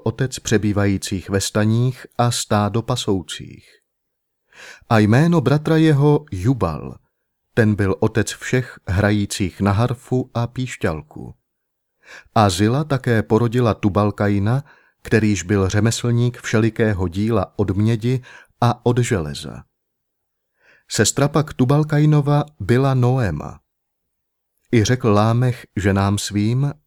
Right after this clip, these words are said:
Adě a Zile: „Slyšte hlas můj, ženy Lámechovi, poslouchejte řeči mé, že jsem zabil muže krámě své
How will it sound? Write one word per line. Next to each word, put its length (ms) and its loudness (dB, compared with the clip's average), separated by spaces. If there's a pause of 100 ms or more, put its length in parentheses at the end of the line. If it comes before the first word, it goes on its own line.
Adě 380 2 (100)
a 140 -2
Zile: 420 -4 (1300)
„Slyšte 460 0
hlas 340 -2
můj, 420 0 (180)
ženy 340 2
Lámechovi, 720 -2 (440)
poslouchejte 720 0
řeči 320 -2
mé, 380 0 (280)
že 140 2
jsem 340 0
zabil 360 2
muže 340 0
krámě 520 0
své 480 -2